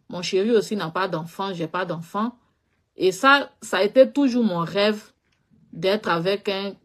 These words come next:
un, de donner mon premier enfant à quelqu'un qui est, qui désire, qui désire avoir un enfant. Ça, ça a été toujours mon rêve. J'ai jamais voulu être dans une relation où le monsieur a déjà des enfants, trois enfants.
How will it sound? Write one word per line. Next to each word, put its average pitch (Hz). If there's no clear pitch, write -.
un, 202
de 190
donner 202
mon 196
premier 214
enfant 190
à 165
quelqu'un 180
qui 185
est, 160
qui 208
désire, 202
qui 208
désire 202
avoir 180
un 175
enfant. 160
Ça, 233
ça 233
a -
été 175
toujours 175
mon 160
rêve. 160
J'ai 160
jamais 190
voulu 196
être 202
dans 175
une 202
relation 180
où 220
le 196
monsieur 170
a 196
déjà 170
des 185
enfants, 175
trois 190
enfants. 190